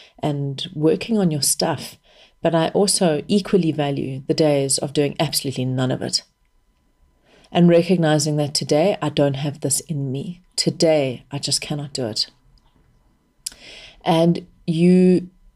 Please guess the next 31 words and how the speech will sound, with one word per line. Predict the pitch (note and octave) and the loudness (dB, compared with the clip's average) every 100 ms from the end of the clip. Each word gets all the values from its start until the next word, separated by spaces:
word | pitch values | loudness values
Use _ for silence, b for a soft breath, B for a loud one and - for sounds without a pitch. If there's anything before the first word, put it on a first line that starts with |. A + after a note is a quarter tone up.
| - - | -16 -2
you | E3 F3 | 4 4
need | E3 F3+ F#3 F#3+ - | 4 4 4 2 -2
energy | F#3 F3 F3 D#3+ C3+ | 2 4 4 2 -4
to | C3 D3+ | -2 -2
do | C#3 D3+ | 4 4
any | - D3+ | 4 0
of | D3 C#3+ | -4 -6
it. | - - _ _ - | -4 -6 _ _ -8
And | F3+ D3 - | -4 -4 -2
energy | E3 F3+ F3+ | 0 0 0
comes | - F#3 F3+ | -2 -2 0
from | F#3 | 0
rest. | C#3+ C3+ - - - _ _ _ _ b b b b | 0 -2 -2 -4 -6 _ _ _ _ b b b b
Resting | D3 D#3 E3+ F#3 F3+ | 2 2 2 2 4
your | F3+ | 4
mind. | D3+ B2 A#2+ - _ _ _ - | 2 0 -4 -8 _ _ _ -8
Stop | - F#3 F3 | -4 -4 -4
thinking | - E3+ - D#3+ | -2 -2 0 -2
about | D3+ C3+ | -2 -2
stuff | - - B2+ - _ - | -4 -4 -8 -12 _ -6
so | - D#3+ D3+ | -2 0 -2
hard. | D3 C3+ - - - - _ _ B B B B - | -4 -6 -10 -12 -16 -20 _ _ B B B B -2
Rest | B2+ E3+ - | 0 0 2
your | F3 | 0
body, | - D3 D#3 C#3 A#2+ - _ _ _ _ - | 2 0 0 -4 -8 -16 _ _ _ _ -14
you | D3+ | -10
know, | D3 D#3+ - | -8 -10 -6
just | F3+ F3+ D#3+ | -4 -2 0
rest | D3 D#3+ D#3 - | 2 2 2 -2
your | D#3 - | -2 -2
expectations | D3 - C#3 - - C#3 C3+ D3 C3+ D#3+ - | -4 -4 -6 -6 -4 -2 -2 -4 -6 -4 -6